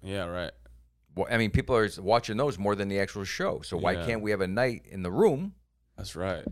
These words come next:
Speaker 2: where
Speaker 1: Just
Speaker 2: this guy
Speaker 1: fail.
Speaker 2: is so bad?
Speaker 1: Such a failure.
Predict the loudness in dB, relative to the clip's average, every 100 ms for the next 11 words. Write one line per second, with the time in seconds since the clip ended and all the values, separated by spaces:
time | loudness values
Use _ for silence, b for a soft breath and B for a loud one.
0 | -12 -2 0 2 4 8 8 8 2 -6
1 | -8 -4 0 2 2 0 0 -4 -12 _
2 | _ _ -14 -12 -10 -10 -6 -6 -6 -8
3 | -12